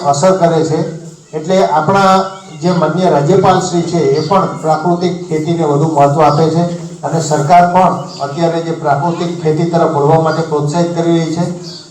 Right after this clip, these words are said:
તો આપણે ફરીથી આપણી જે જૂની પદ્ધતિઓ હતી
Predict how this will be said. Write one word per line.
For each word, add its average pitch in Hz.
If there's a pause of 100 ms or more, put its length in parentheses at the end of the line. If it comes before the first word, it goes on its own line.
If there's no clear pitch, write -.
તો 185
આપણે 208 (340)
ફરીથી 202
આપણી 185
જે 190
જૂની 160
પદ્ધતિઓ 190
હતી 151